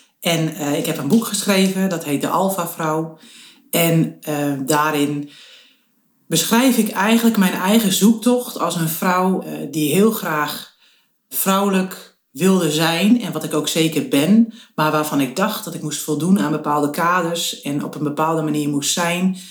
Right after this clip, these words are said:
En dat was dan vooral bloemig en zwierig en, eh, en bedeesd en rustig en niet te aanwezig en vooral niet te uitgesproken. Dus eigenlijk een beetje wat je ook de te, de te veel vrouw zou kunnen noemen. En, eh, dat heeft me heel lang dwars gezeten,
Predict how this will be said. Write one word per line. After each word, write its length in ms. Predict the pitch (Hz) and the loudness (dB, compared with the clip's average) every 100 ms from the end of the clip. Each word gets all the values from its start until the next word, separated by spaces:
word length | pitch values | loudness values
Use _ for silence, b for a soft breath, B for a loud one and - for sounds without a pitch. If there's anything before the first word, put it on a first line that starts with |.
| B | B
En 80 | 139 | -4
dat 100 | 139 | -2
was 160 | 151 143 | 0 0
dan 180 | 135 | -2
vooral 320 | - 170 160 143 | 0 0 2 2
bloemig 500 | 156 190 190 190 147 | 4 6 6 2 -2
en 100 | 139 | -4
zwierig 680 | - 185 190 185 190 - | 0 4 4 4 0 -2
en, 240 | - 143 143 | -4 -2 0
eh, 240 | 139 139 143 B B B - | 0 -2 -6 B B B -4
en 340 | 196 226 202 | 4 6 4
bedeesd 640 | 156 160 165 185 180 180 - | 2 0 2 4 4 2 -2
en 260 | 165 160 | -2 -2
rustig 640 | 151 175 185 - 151 147 - | 0 0 0 0 -2 -4 -6
en 220 | 147 143 | -4 -2
niet 160 | 151 160 | -2 -2
te 80 | - | -2
aanwezig 840 | 139 147 147 147 151 139 131 - | -2 0 2 2 2 0 0 -6
en 340 | - 135 143 - B B B B | -6 -4 -4 -6 B B B B
vooral 300 | - 156 170 | -2 0 2
niet 120 | 165 | 0
te 100 | 151 | -2
uitgesproken. 840 | - 185 208 196 - 190 196 196 190 | -2 0 0 -2 0 2 2 2 0
Dus 140 | 165 | -2
eigenlijk 300 | 135 151 - | -4 -8 -8
een 180 | 151 143 | -4 -2
beetje 180 | 143 147 | -2 -4
wat 80 | |
je 100 | 143 | -4
ook 120 | 151 - | -4 -4
de 140 | 143 | -4
te, 240 | 147 120 - | -2 -2 -4
de 240 | 156 151 | -2 -2
te 120 | - | -2
veel 300 | 143 180 196 | -2 4 4
vrouw 260 | 202 180 180 | 2 0 -2
zou 140 | 170 | -2
kunnen 240 | 165 165 156 | -2 -2 0
noemen. 380 | 156 151 156 B B B B B B B - | 0 0 -2 B B B B B B B -4
En, 460 | 175 175 175 - - | 0 0 0 -4 -8
eh, 100 | 156 147 | -6 -4
dat 180 | 143 151 | -2 0
heeft 180 | 160 165 | 0 0
me 80 | 160 | 2
heel 420 | 160 196 277 285 | 4 6 6 6
lang 200 | 233 190 | 6 4
dwars 260 | 185 202 233 | 0 0 -2
gezeten, 720 | - 208 190 196 208 233 254 | -2 0 0 0 2 0 -2